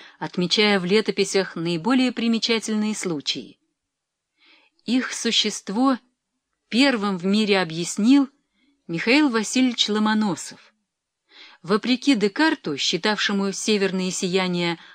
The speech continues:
отражением блеска полярных ледяных масс, и Галлею, связывавшему это явление с магнитным истечением у Северного полюса,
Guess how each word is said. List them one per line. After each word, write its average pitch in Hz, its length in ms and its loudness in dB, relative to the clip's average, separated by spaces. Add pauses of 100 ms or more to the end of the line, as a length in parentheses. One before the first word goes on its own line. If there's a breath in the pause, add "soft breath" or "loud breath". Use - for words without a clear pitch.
отражением 190 840 0
блеска 180 600 0 (260 soft breath)
полярных 175 640 0
ледяных 170 520 -2
масс, 247 460 0 (680)
и 185 340 0
Галлею, 180 720 2 (380 loud breath)
связывавшему 185 920 -2
это 180 200 -2
явление 175 580 -2 (240 soft breath)
с - 140 -8
магнитным 190 720 -2
истечением 170 880 0
у 175 80 -10
Северного 170 540 -2
полюса, 147 580 -2